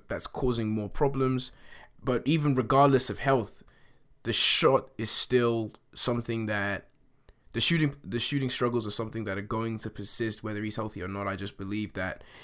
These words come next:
'cause it's a, it's a matter of confidence. It's been so long, and he's lost any rhythm that he may have had when he was in Washington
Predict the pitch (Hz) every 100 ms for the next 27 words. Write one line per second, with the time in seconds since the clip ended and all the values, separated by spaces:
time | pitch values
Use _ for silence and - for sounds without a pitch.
0 | - - 127 120 123 117 110 120 127 131
1 | 117 104 - 131 127 110 98 104 - 117
2 | 110 - 113 107 113 113 104 107 120 110
3 | 110 117 110 - 117 123 110 117 117 101
4 | 95 107 107 110 104 104 104 95 104 104
5 | 98 95 113 - 110 110 107 104